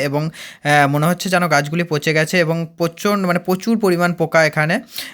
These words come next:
আহ, উড়ে উড়ে বসছে গোটা গায়ে এবং ভন ভন করছে। তো এই অবস্থায় আপনারা কী দিলে সব থেকে ভালো রেজাল্ট পাবেন, সমস্ত বলবো আজকের ভিডিওতে। তো এরপরে আপনাদেরকে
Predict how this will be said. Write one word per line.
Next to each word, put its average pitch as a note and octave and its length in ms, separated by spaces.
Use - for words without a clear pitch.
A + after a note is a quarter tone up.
আহ, D#3+ 280
উড়ে D#3+ 120
উড়ে E3 200
বসছে D#3 400
গোটা D#3 240
গায়ে D3+ 280
এবং D#3+ 240
ভন D3 240
ভন E3+ 140
করছে। D3+ 360
তো F#3 120
এই F3+ 180
অবস্থায় F#3 400
আপনারা E3+ 260
কী F3 240
দিলে D#3+ 200
সব D#3 180
থেকে E3+ 160
ভালো D3 260
রেজাল্ট D3+ 320
পাবেন, F3 220
সমস্ত D#3 360
বলবো C#3+ 380
আজকের C#3 280
ভিডিওতে। G#2+ 360
তো D#3 180
এরপরে F3 560
আপনাদেরকে E3+ 480